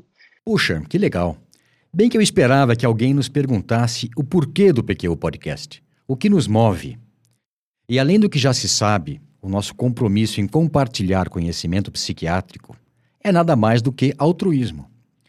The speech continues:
Não é generosidade, não é dividir o que nós temos de sobra,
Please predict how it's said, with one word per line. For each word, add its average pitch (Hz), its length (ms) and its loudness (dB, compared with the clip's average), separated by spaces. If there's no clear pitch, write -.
Não 123 200 4
é 208 140 6
generosidade, 110 1040 2
não 120 160 2
é 165 60 2
dividir 147 580 2
o 120 60 4
que 113 100 -2
nós 107 200 0
temos 110 260 0
de 107 100 -4
sobra, 82 520 -2